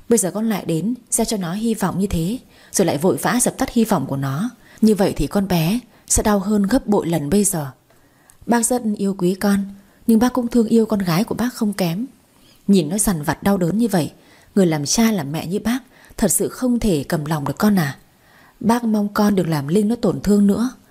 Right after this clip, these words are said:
Hãy để cho vết thương trong lòng của nó được ngủ yên đi con." Anh ngồi lặng lẽ,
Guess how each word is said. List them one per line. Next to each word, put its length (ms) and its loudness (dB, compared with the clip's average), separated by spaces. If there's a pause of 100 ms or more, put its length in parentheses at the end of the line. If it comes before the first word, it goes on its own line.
(260)
Hãy 160 0
để 120 2
cho 140 -4
vết 200 -2
thương 160 4
trong 180 0
lòng 180 2
của 120 -4
nó 260 -2
được 180 -2
ngủ 160 2
yên 240 4
đi 100 0
con." 240 0 (1400)
Anh 180 2
ngồi 200 2
lặng 240 -4
lẽ, 320 0